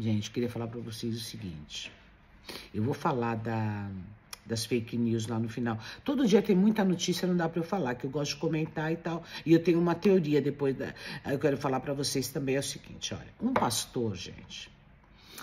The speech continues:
foi preso, acusado de duas adolescentes grávidas, dizendo que recebeu uma profecia que aí elas se tornariam a Virgem Maria. São Paulo, Bra-, não, São Paulo não sei, não, não foi São Paulo, Brasil.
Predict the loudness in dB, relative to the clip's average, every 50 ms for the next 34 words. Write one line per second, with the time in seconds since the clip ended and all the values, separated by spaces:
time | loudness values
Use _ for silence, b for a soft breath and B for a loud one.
0 | B B B 0 2 2 2 2 0 -2 2 2 4 6 6 4 4 0 -4 -8
1 | -2 0 0 0 0 -2 -4 -4 -4 -2 -2 -2 0 0 0 -2 -4 -4 -8 -8
2 | -8 -4 -4 -4 -2 0 0 0 0 -2 -4 -10 -18 -20 -20 -20 -20 -20 -20 -20
3 | -20 -20 -20 -20 -20 -20 -14 -8 -2 2 2 2 2 0 0 0 0 0 0 -2
4 | -2 -6 -6 -6 -8 -12 -12 -6 -4 -4 -2 -2 -4 -4 -6 -6 -8 -10 -10 -8
5 | -8 -10 -10 -12 B B B B B B B B -6 -4 -2 4 4 4 4 4
6 | 0 0 0 2 2 4 2 4 6 6 4 4 0 -2 -4 -4 -2 -2 -2 -2
7 | -2 -2 -2 -4 -2 -2 -2 -2 -2 -2 -2 -4 -6 -4 -4 -4 -2 0 -2 -2
8 | -2 -2 -2 -2 -2 -2 -2 -2 -2 -4 -4 -4 -4 -6 -4 -6 -6 -6 -8 -10
9 | -14 -20 -20 _ _ -20 -20 _ _ _ _ _ _ -20 -20 -8 -6 -6 -4 -4
10 | -4 -4 -4 -4 -4 -4 -6 -6 -6 -4 -4 -4 -6 B B B -10 -8 -8 -4
11 | -4 -4 -4 -4 -6 -8 -12 -14 -16 -16 -14 -12 -12 -10 -10 -12 -12 -12 -14 -16
12 | -16 -18 -12 -2 2 2 2 2 0 -4